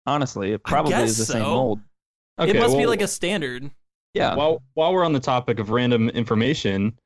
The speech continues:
Speaker 3: uh, did you know that on soda cans and, and, and, and beer cans,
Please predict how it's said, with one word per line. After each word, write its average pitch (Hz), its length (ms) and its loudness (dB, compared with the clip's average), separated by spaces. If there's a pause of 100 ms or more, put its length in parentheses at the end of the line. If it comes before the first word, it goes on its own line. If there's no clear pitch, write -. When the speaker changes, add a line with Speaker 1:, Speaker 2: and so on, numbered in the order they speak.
(140)
Speaker 3:
uh, 131 120 2
did 120 140 -4
you 135 140 -2
know 156 180 0
that 147 100 2
on 131 380 0
soda 160 320 2
cans 156 640 -2
and, 123 340 2
and, 113 380 0 (160)
and, 110 420 0
and 107 200 0
beer 139 200 2
cans, 147 480 0